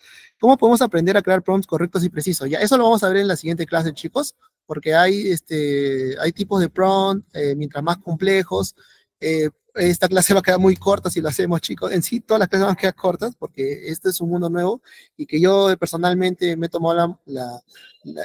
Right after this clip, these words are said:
eh, he buscado bastante información de cuál sería lo último. ¿Por qué? Porque, eh, quiero enseñarles lo último que hay en tecnología, lo último que hay en inteligencia artificial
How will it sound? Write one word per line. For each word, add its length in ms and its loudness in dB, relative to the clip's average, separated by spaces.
eh, 460 2
he 80 2
buscado 300 4
bastante 240 4
información 480 -2
de 100 -2
cuál 280 0
sería 260 0
lo 220 0
último. 500 0
¿Por 160 -4
qué? 160 2
Porque, 500 -4
eh, 260 2
quiero 240 2
enseñarles 340 -2
lo 80 2
último 260 0
que 100 -8
hay 60 -4
en 60 -4
tecnología, 840 0
lo 100 -2
último 220 -4
que 80 -6
hay 60 -2
en 20 -4
inteligencia 320 -6
artificial 480 2